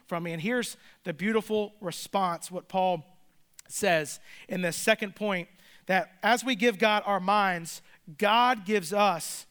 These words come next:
his peace. So as we pray and as we go to God in supplication and with thanksgiving,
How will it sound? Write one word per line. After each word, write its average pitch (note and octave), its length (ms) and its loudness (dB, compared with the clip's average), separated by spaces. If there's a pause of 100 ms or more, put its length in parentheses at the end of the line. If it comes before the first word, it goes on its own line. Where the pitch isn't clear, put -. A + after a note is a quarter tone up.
(260)
his F#3+ 460 0 (320)
peace. - 500 -6 (480)
So G3+ 280 -2
as A#3+ 320 4
we C4+ 180 0
pray F#3 540 0 (960)
and - 100 0
as A#3 240 4
we C4+ 140 0
go A#3 320 2
to C#4+ 160 -2
God G#3 460 2 (180)
in F#3 80 -10
supplication A3+ 800 0
and D3 180 -6 (160)
with F#3 140 -6
thanksgiving, G#3+ 840 -2